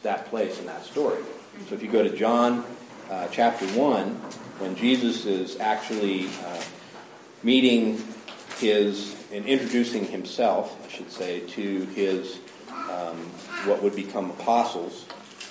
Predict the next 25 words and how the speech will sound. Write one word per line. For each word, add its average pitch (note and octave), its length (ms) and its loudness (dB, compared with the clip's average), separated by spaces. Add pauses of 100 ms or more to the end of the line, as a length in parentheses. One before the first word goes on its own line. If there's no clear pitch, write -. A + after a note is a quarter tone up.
(260)
um, F2 440 -4 (920)
we A2 160 2
read A#2 300 4
that G2+ 220 6
he A2 420 2
first C3 460 8
came B2 200 0
to A2 120 -2
John, A2+ 580 2 (1120)
um, F2+ 440 -8 (420)
and G2 480 0 (320)
Andrew, B2 680 4 (720)
and F2+ 360 -8
they A2 220 8
went A#2+ 240 6
and G2+ 160 -4
got A#2 220 6
their G#2+ 100 4
brothers, A2 680 6 (680)
James A#2+ 500 4
and G2 140 -4
Peter, G#2 380 2 (440)
and F#2 100 -10
brought A2+ 340 6
them B2+ 520 2